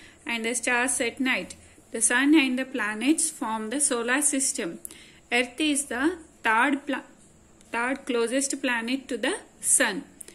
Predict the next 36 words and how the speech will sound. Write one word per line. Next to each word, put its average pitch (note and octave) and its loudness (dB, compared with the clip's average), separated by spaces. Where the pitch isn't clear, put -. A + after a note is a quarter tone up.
First, C#4 0
we C#4 2
are B3 2
going A#3+ -2
to C4+ 0
learn B3 0
about A3 -2
the E4+ -2
sun. G3+ 0
The A3+ -2
sun C#4+ 8
is C#4+ 2
a D4 2
big A#3 -2
ball A#3 0
of D4 0
hot C4 0
gases. A3 2
It A3+ -6
lies A3+ 2
at A#3+ -2
the A#3 -2
center A#3+ 0
of B3 -2
our A#3+ -2
solar B3 0
system. G#3+ -2
It A3+ -4
is A#3+ -2
nearly A#3 0
one B3 -2
point C4+ 4
four A3+ 0
million B3+ 2
kilometers B3 2
wide. A3+ 0